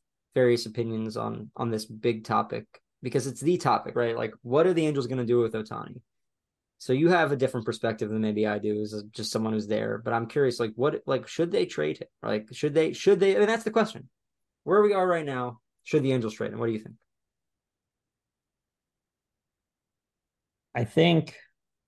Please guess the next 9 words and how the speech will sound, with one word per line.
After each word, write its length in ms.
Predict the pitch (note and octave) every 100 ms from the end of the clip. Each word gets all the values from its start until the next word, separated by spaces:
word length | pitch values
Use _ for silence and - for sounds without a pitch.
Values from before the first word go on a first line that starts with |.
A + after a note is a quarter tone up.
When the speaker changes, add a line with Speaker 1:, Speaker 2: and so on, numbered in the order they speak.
| _ _ _ _ _ -
Speaker 2:
that 200 | A#2+ A2+
it's 200 | G2+ A#2
really 460 | A2 A#2+ C3+ C3+
difficult 500 | A#2 A#2 A2+ G#2+ G2+ G#2+
to 80 |
answer 280 | F#2 G#2 G2+
that 200 | G2 F#2+
question, 680 | - F#2+ - - F#2 F2+ F2 -
and 480 | G#2+ G2 F#2 F#2